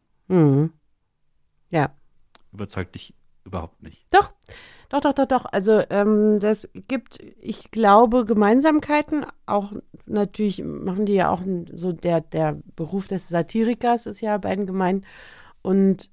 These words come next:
Speaker 1: ähm, da gibt's durchaus, äh, Schnittmengen. Das, da geh ich
Speaker 2: Aber
Speaker 1: mit.
Speaker 2: auch so Gesichtszüge und wenn, wenn sie sprechen, wenn sie erzählen,
Speaker 1: Stimme
Speaker 2: so
Speaker 1: tatsächlich auch ein
Speaker 2: Duktus,
Speaker 1: bisschen, ne?
Speaker 2: Stimme, ja.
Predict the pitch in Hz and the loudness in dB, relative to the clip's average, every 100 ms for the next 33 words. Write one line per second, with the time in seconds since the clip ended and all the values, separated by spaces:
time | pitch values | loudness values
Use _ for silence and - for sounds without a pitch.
0 | _ 170 180 185 185 185 185 185 185 180 | _ -2 0 4 4 4 4 4 4 2
1 | 185 175 175 214 - - 226 - 208 202 | 0 0 -2 -4 -6 -4 -4 0 -2 -2
2 | - - 208 196 214 202 170 151 160 160 | -10 -6 -4 -4 -6 -4 -2 -2 -2 -8
3 | - 170 - 175 156 185 160 190 190 127 | -14 -16 -10 -6 0 2 2 2 2 0
4 | 110 117 127 156 - - - 127 123 123 | -2 -2 -2 -4 -8 -12 -8 -6 -4 -2
5 | 117 107 107 104 107 107 107 107 107 - | -4 -4 -6 -6 -4 -6 -4 -4 -4 -8
6 | - 113 117 104 92 - 110 107 214 302 | -8 -6 -4 -4 -6 -10 -6 -2 4 6
7 | 233 202 185 160 160 160 151 147 143 117 | 6 4 0 2 0 0 0 0 2 0
8 | 156 165 160 160 185 160 139 156 143 139 | -2 -4 -2 0 0 0 2 0 0 -4
9 | 107 104 104 104 123 175 220 | -6 -8 -6 0 2 2 -4